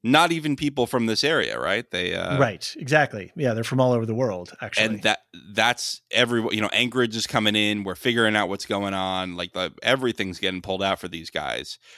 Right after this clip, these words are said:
Speaker 1: They're shutting down the town's ice rink. What the hell else is there to do in
Speaker 2: <laughs>
Speaker 1: Ennis? They're shutting
Speaker 2: Exactly.
Speaker 1: down the
Speaker 2: In the
Speaker 1: ice
Speaker 2: long
Speaker 1: rink for two
Speaker 2: dark.
Speaker 1: days.
Speaker 2: Exactly.
Speaker 1: I'm sure they're not paying her a lot for it. They probably have to give her some kind of eminent domain money, but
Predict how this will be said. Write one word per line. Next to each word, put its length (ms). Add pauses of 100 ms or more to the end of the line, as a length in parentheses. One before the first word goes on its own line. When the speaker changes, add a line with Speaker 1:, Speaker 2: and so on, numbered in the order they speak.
Speaker 1:
They're 120
shutting 280
down 240
the 100
town's 460
ice 240
rink. 220 (180)
What 100
the 60
hell 200
else 220
is 80
there 160
to 80
do 380 (260)
in 140
Speaker 2:
<laughs> 0
Speaker 1:
Ennis? 460
They're 100
shutting 320
Speaker 2:
Exactly. 380
Speaker 1:
down 180
the 80
Speaker 2:
In 60
the 60
Speaker 1:
ice 120
Speaker 2:
long 80
Speaker 1:
rink 160
for 100
two 60 (100)
Speaker 2:
dark. 20
Speaker 1:
days. 520 (100)
Speaker 2:
Exactly. 640 (540)
Speaker 1:
I'm 160
sure 200
they're 120
not 160
paying 260
her 200
a 60
lot 320
for 220
it. 60
They 100
probably 280
have 120
to 80
give 140
her 100
some 280
kind 300
of 200
eminent 340
domain 400
money, 240
but 300